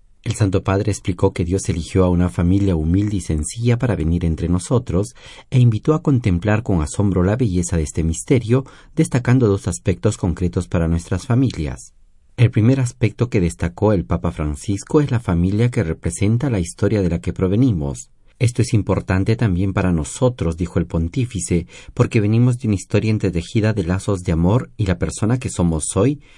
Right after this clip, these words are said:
nace no tanto de los bienes materiales que hemos disfrutado, sino del amor que hemos recibido".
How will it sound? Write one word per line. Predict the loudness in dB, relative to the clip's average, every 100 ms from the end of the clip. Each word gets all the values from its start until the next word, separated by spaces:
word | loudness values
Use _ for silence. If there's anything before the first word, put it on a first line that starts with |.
| -20 _
nace | 2 2 2 -2 -2 0
no | 0 2
tanto | -2 0 0
de | 0
los | 0 0
bienes | 0 0 0
materiales | -2 0 0 0 -2 0
que |
hemos | 0 2
disfrutado, | 0 -6 -6 -2 0 0 -2 -4 -12
sino | -8 0 2 2 0 -8 -20 -4
del | 0 2
amor | 2 2 0
que | -2 0
hemos | 0 0
recibido". | -4 -6 -10 -10 -8 -6 -8